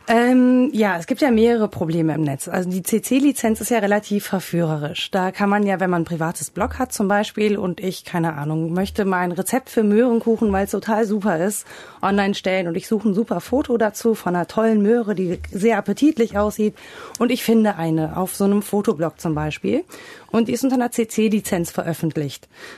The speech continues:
und die mache ich dann da rein und dann merkt der User plötzlich, hey, das läuft ja super,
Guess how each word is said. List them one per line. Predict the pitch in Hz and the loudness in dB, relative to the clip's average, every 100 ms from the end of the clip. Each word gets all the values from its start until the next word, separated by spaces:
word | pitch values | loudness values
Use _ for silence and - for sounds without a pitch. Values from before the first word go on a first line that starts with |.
| - | -6
und | 180 185 | -4 0
die | |
mache | 185 185 | 0 -2
ich | 202 | -2
dann | 185 | -2
da | 170 | -2
rein | 160 170 240 | -2 0 0
und | 220 208 | 0 2
dann | 208 208 | 2 2
merkt | 202 240 - | 2 0 0
der | 240 | -2
User | 185 190 247 254 247 | 0 0 2 0 0
plötzlich, | 233 240 - 214 226 - | 0 -2 0 0 0 -2
hey, | 185 208 | 0 0
das | 202 - | 0 0
läuft | 202 202 | -2 0
ja | 190 | -2
super, | 156 269 - 202 269 | 0 0 0 0 0